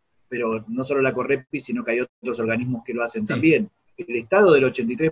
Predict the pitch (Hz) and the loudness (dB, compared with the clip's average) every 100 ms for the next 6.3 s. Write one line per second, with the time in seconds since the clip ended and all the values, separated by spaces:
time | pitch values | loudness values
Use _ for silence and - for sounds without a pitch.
0 | - - 123 117 - - 117 - 110 - | -2 -4 -2 -2 -4 -4 -4 -6 -12 -8
1 | 117 151 180 156 127 - 127 151 131 123 | -6 0 2 2 -2 -4 -6 -6 -6 -10
2 | 117 120 113 117 143 139 123 139 160 170 | -8 -8 -6 -6 -8 -10 -8 -4 -2 -2
3 | 120 110 110 123 131 120 139 131 117 117 | -4 -6 -6 -6 -4 -4 -4 -4 -6 -4
4 | 113 147 170 170 170 - 117 110 120 147 | 0 0 0 -2 -6 -8 -8 -4 -2 -2
5 | 139 123 107 110 165 143 110 _ - 104 | -2 -6 -8 -2 2 2 0 _ -12 -12
6 | 104 139 | -6 -4